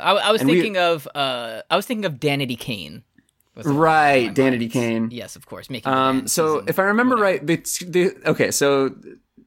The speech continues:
Speaker 2: this may get confusing, but hang with me. So the, the show was called Sixteen, and it was a show about making a seven-girl girl group called
Speaker 1: I'm
Speaker 2: Twice.
Speaker 1: already confused. I'm already confused.
Speaker 2: And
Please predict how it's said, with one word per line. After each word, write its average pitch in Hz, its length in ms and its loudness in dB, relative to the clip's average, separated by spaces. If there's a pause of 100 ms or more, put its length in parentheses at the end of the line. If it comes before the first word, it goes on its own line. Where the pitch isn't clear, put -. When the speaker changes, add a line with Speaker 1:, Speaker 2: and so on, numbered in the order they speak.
Speaker 2:
this 156 280 0
may 190 180 2
get 180 140 2
confusing, 135 420 0
but 110 100 -2
hang 127 180 0
with 113 140 -4
me. 98 100 -10
So 147 140 0
the, 156 200 0
the 139 260 0
show 202 240 2
was 190 180 2
called 151 340 2
Sixteen, 117 760 0 (540)
and 139 240 2
it 139 100 2
was 139 140 2
a 135 60 2
show 156 320 2
about 135 240 2
making 139 320 2
a 123 40 0
seven-girl 131 680 2
girl 120 260 2
group 107 380 -6
called 110 200 0
Speaker 1:
I'm - 80 -2
Speaker 2:
Twice. - 100 2
Speaker 1:
already 147 260 2
confused. 107 640 -8
I'm 127 120 -4
already 104 240 -6
confused. 98 360 -8
Speaker 2:
And 143 540 2